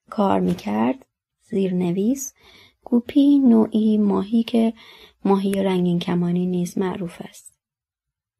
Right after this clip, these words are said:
ادامه. اصطلاح رقابت اسپرمی را ابداع کرد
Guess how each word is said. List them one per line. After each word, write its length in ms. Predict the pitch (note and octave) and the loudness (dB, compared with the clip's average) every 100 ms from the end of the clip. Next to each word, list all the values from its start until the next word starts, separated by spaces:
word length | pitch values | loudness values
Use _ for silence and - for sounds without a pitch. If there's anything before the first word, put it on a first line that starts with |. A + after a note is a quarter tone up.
| _ _ | _ _
ادامه. 460 | - G3 F3 - - _ _ _ _ _ _ _ _ _ _ _ _ _ _ _ - | -8 -4 -4 -4 -10 _ _ _ _ _ _ _ _ _ _ _ _ _ _ _ 2
اصطلاح 680 | A#3+ - C4+ C#4 D#4+ - C#4+ A#3+ | 2 4 4 4 4 0 0 2
رقابت 640 | G#3 G3+ G#3 C#4+ C#4 - | 2 2 0 0 -2 -4
اسپرمی 680 | G#3 G3+ - G#3 F#3+ G3 A3+ | -2 -4 -4 -4 -2 2 2
را 140 | G#3+ | 2
ابداع 460 | F#3 G3 F#3 F3 D#3+ | -2 -2 -2 -4 -4
کرد 460 | - - F#3+ A3 | -8 -16 -16 -18